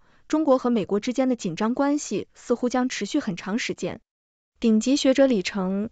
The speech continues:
在最近的一次采访中分享了他对美中关系未来的看法，包括台湾、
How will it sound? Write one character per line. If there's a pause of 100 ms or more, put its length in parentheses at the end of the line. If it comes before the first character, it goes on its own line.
在
最
近
的
一
次
采
访
中
分
享
了
他
对
美
中
关
系
未
来
的
看
法， (280)
包
括
台
湾、